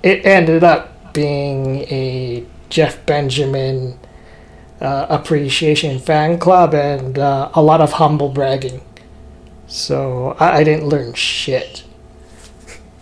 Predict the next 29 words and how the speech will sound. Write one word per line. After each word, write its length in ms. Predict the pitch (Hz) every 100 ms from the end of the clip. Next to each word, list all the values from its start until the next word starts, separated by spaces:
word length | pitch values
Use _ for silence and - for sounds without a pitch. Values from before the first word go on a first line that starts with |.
| - - - - - - - - - -
Like, 240 | 139 135 -
it, 200 | 151 - -
it 80 | 170
was 680 | 151 143 - - - - - 143
awful. 400 | 139 139 135 131
There's 260 | 170 214
a 60 | 196
guy 280 | 165 156 160
who 120 | 160
walked 440 | 135 147 156 -
out, 340 | 147 147 151 - - -
like, 200 | 139 - - - - - - - -
in 180 | 160 147
the 80 | 143
middle 280 | 139 156 151
of 80 |
the 80 | 143
thing. 300 | 139 156 170
I 100 | 160
should 180 | 160 151
have 80 | 139
followed 440 | 151 135 143 135
him 300 | 135 139 131 - - -
and 240 | 143 135
went 220 | 139 135 151
in 120 | 139
line 300 | 135 139 139
for 160 | -
the, 320 | 135 135 139